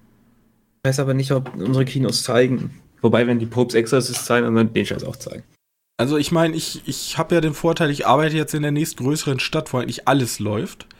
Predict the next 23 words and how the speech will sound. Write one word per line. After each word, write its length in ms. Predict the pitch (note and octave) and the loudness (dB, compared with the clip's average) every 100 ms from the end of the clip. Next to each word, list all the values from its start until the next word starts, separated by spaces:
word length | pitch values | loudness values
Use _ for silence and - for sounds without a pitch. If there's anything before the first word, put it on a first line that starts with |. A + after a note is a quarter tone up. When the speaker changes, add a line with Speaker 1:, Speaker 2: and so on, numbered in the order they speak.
| - _ _ _ _ | -20 _ _ _ _
Speaker 2:
Immer 220 | - D3+ D#3+ | -2 0 2
wenn 140 | D3+ | 2
Johannes 320 | D3 E3 D#3 | 2 2 0
zu 80 | D#3 | -2
mir 140 | C#3+ | -2
sagt, 180 | C#3 - | -4 -4
er 100 | C#3 | -2
hat 120 | - | -2
keinen 340 | - D3+ D3 C3+ | -2 0 0 2
Bock, 440 | D3+ - - - _ _ _ | 0 0 -6 -16 _ _ _
ich 180 | A#2+ - | -6 0
arbeite 280 | C3 C#3+ C#3 | 0 0 -2
direkt 320 | B2+ - C#3+ | -2 -4 -4
neben 180 | C#3 C3+ | -2 -2
dem 100 | B2+ | -4
Kino, 580 | - E3 C#3 E3 A3 - | -4 -2 0 -2 -4 -10
ich 140 | D3 | -6
geh 100 | C#3+ | -2
dann 240 | C3+ C3 C#3 | 0 0 0
halt 200 | C#3 C#3 _ | -2 -4 _
nach 140 | C3+ | 0
dem 120 | C#3+ C#3 | 0 0
Feierabend 580 | D#3 D3 A#2 B2+ C#3 | 2 4 4 2 -2